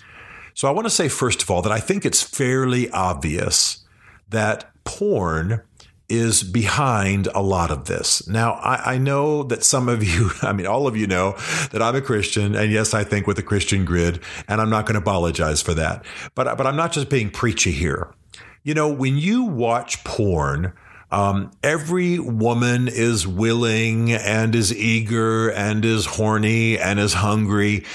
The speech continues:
And the man, no matter how ugly he might be, he's just desired, and women are all over him and they do his every whim,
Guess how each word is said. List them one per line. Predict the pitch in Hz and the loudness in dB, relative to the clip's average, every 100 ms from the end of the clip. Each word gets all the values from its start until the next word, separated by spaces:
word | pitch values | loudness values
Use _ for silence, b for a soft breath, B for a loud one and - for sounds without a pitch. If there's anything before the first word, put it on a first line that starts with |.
| B B B | B B B
And | 110 117 | 0 2
the | 117 | 2
man, | 117 117 120 123 | 2 2 2 2
no | 120 | 0
matter | 113 113 110 | 0 0 0
how | 92 117 123 123 123 120 - | -2 -2 0 0 0 -2 -2
ugly | 117 110 117 | -2 0 0
he | 107 117 | 0 0
might | 110 110 98 92 | 0 0 -2 0
be, | 110 110 | 0 0
he's | 98 117 - | 0 0 0
just | - 113 - - | 2 2 0 0
desired, | 110 98 90 98 107 110 107 110 107 | 0 2 0 0 2 2 2 2 2
and | 110 107 | 0 2
women | 104 113 | 2 2
are | 117 113 | 2 0
all | 110 101 | 0 0
over | 95 113 101 104 | 0 0 2 0
him | 98 107 107 104 | 2 2 2 2
and | 104 | 2
they | 107 | 2
do | 95 101 120 | 2 0 2
his | 110 | 2
every | 107 101 110 | 0 2 0
whim, | 107 101 104 107 107 | 2 2 2 2 2